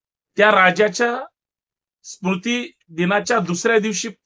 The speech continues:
पाडवाच असतो. एक लक्षात घ्या, मराठा बहुजनांचे जे काही तुम्ही, आम्ही सण साजरे करतो, एकदा बारकाईनं चिकित्सा करा.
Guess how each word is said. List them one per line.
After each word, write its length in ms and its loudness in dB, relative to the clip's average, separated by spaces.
पाडवाच 760 4
असतो. 540 -6
एक 240 2
लक्षात 340 0
घ्या, 300 -2
मराठा 380 4
बहुजनांचे 720 -2
जे 180 0
काही 260 0
तुम्ही, 180 -4
आम्ही 300 0
सण 360 0
साजरे 420 -2
करतो, 360 -8
एकदा 280 2
बारकाईनं 560 2
चिकित्सा 440 -6
करा. 260 -2